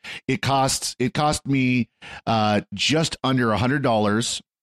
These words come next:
and most of that was the, the Raspberry Pi kit, which included the Raspberry Pi, included cables, included the, the box, the actual enclosure for the Raspberry Pi, uh, included a,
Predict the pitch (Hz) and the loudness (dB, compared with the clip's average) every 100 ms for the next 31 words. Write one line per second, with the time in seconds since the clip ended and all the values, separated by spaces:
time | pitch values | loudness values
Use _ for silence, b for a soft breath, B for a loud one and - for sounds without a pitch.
0 | - 123 104 131 139 131 123 101 110 117 | -2 2 4 2 2 0 2 2 2 0
1 | 117 110 104 101 98 113 120 135 135 117 | 0 2 2 2 0 2 0 0 -2 0
2 | 127 139 117 110 110 104 107 - 110 104 | 0 0 0 0 0 0 -2 0 2 2
3 | 95 104 107 127 - 110 107 107 107 92 | 2 2 0 -2 -2 -2 0 0 0 0
4 | 110 95 80 127 139 131 127 131 - B | -2 -2 -2 -2 0 2 2 0 -4 B
5 | B B 98 110 95 87 90 87 - 95 | B B 0 2 2 0 0 0 0 0
6 | 85 - - 92 139 135 - - 113 107 | -2 -4 -10 -2 0 0 -2 -2 0 -2
7 | 107 117 95 87 - 135 139 139 120 123 | -2 0 0 0 0 0 2 0 0 0
8 | 123 123 107 120 117 117 117 117 - B | 2 0 0 -2 0 0 0 0 -4 B
9 | B 87 98 87 82 - _ - 101 117 | B -2 0 2 0 -4 _ -4 -2 2
10 | 107 104 95 87 85 | 2 2 2 0 -2